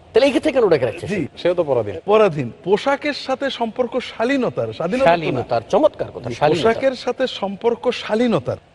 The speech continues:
Speaker 1: জি।
Speaker 2: মানুষ প্রথম পোশাক পরেছে শালীনতার মাধ্যম দিয়ে, এবং
Speaker 1: জি।
Speaker 2: পশু এবং মানুষের প্রথম পার্থক্য হলো লজ্জা।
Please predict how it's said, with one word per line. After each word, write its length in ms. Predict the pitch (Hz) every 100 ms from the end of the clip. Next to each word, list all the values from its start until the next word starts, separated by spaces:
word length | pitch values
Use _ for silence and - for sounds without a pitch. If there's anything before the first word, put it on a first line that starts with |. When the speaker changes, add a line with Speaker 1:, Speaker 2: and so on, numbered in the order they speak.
| _ 113
Speaker 1:
জি। 120 | 113 107
Speaker 2:
মানুষ 640 | 135 160 190 220 - - -
প্রথম 720 | 160 - 196 247 269 269 240 -
পোশাক 560 | 170 - 196 226 247 - _
পরেছে 500 | 151 170 202 - 247
শালীনতার 560 | 247 180 185 202 214 226
মাধ্যম 380 | 202 151 156 131
দিয়ে, 180 | 113 98 _ _ _
এবং 120 | 143 160
Speaker 1:
জি। 60 | -
Speaker 2:
পশু 680 | 190 226 - - 302 311 320 415 _ _
এবং 320 | 196 180 180
মানুষের 540 | 151 143 175 - 196 165 - -
প্রথম 580 | 170 180 - 320 320 320 - _ _ _
পার্থক্য 400 | 151 147 208 -
হলো 120 | 185
লজ্জা। 300 | 170 175 127